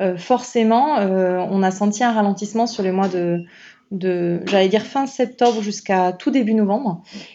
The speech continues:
Et puis, euh, et puis c'est reparti. On a cette chance, euh, d'avoir une, une vraie vitalité, des exposants qui, comme je disais, euh,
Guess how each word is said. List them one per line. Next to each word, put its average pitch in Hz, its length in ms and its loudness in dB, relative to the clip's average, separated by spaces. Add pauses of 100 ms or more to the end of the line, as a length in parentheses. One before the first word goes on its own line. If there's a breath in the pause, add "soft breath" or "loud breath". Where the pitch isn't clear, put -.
Et 233 160 2
puis, 247 300 2
euh, 214 180 6
et 202 100 2
puis - 180 -14
c'est - 100 0
reparti. 226 400 -2 (260)
On 226 60 -2
a 190 60 0 (120)
cette 208 140 -10 (140)
chance, 233 340 -4
euh, 185 200 -2
d'avoir 185 280 0
une, 180 400 -2
une 180 140 -4
vraie 196 240 2
vitalité, 214 880 0
des 202 160 2
exposants 202 480 0
qui, 190 300 -6
comme 196 200 0
je 190 80 -4
disais, 190 420 -2
euh, 175 260 0